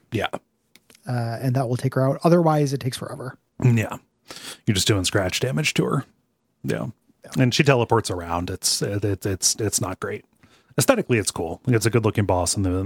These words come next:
Speaker 1: and the music is good, but, you know, I, I might just be a mark for haunted castles,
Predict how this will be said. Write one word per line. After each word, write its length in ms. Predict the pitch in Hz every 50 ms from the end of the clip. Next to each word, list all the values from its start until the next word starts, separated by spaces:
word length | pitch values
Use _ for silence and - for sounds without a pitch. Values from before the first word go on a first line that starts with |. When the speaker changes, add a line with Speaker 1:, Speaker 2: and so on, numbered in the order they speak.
| 101
Speaker 1:
and 120 | 98 98 98
the 40 | 95
music 300 | 95 95 98 95 98 -
is 120 | 120 107
good, 280 | - - - 156 - -
but, 180 | - 67 - - _ _ - - - - - - - - - - - _ _ _ _ -
you 60 | 101
know, 180 | 92 85 90 - _ _ _ _ -
I, 80 | 110 113
I 220 | 107 107 101 98
might 220 | 101 101 98 104 -
just 140 | 98 - -
be 100 | 101 95
a 60 | 92
mark 300 | 92 92 90 90 - -
for 300 | - 117 101 92 92 87
haunted 360 | - - 104 95 - 101 -
castles, 600 | - 110 101 98 - - - - - - -